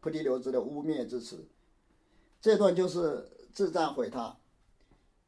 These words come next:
意思就是达摩祖师明知道对方想害死自己，故意让自己中毒，然后因为他已经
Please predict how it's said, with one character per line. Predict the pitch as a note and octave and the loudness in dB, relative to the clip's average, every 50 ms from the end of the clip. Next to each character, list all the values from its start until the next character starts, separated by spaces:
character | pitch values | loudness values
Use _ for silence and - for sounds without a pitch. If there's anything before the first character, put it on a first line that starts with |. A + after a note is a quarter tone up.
| _ _ _ | _ _ _
意 | - G3 F#3+ | -10 -6 -6
思 | - - F3 E3+ | -6 -4 -4 -2
就 | F3 E3+ | 0 0
是 | E3+ D#3+ | 2 4
达 | D3+ D3+ | 4 6
摩 | E3 E3 D#3 | 6 6 6
祖 | D3+ D3 C3+ | 6 4 0
师 | B2+ C3+ C#3 | -2 0 0
明 | C3+ C3+ C#3+ D#3+ D#3+ | 0 0 -2 -2 -4
知 | D#3+ D#3+ | -2 2
道 | D#3+ D3+ C#3+ C3 B2+ | 4 4 4 4 2
对 | B2+ - E3+ D#3 | 4 4 4 4
方 | D#3 D3 C#3+ | 4 0 -2
想 | - B2 A2+ | -2 -4 -6
害 | - C#3 C3+ - | -4 -4 -4 -4
死 | - A#2 G#2+ | -6 -10 -14
自 | - A#2+ A#2 | -14 -14 -14
己， | - - - - - _ _ _ _ _ _ _ _ _ _ _ | -14 -16 -18 -18 -20 _ _ _ _ _ _ _ _ _ _ _
故 | - G3 F#3+ | 4 6 8
意 | F3 F3 | 10 10
让 | E3+ E3+ D#3 D3+ D#3 | 10 8 6 4 2
自 | E3 E3 | 0 -2
己 | C3+ C3 B2 | -4 -4 -4
中 | - D#3 C#3+ B2 | -2 -2 -2 -2
毒， | - G2+ F#2 F#2+ - - | -2 -6 -10 -12 -12 -12
然 | B2 B2 | -10 -8
后 | C3 D3+ C#3+ D3 C#3 C3 - - | -6 -6 -4 -2 -2 -2 -2 -4
因 | D#3+ F3 | -4 2
为 | F3 E3+ E3 D#3 | 4 4 4 4
他 | E3 D#3+ E3 E3 | 4 4 4 4
已 | D#3 C#3 | 2 2
经 | B2 C#3+ C#3 C#3 C#3+ C3+ B2 - | -2 -2 -2 -2 -2 -4 -6 -8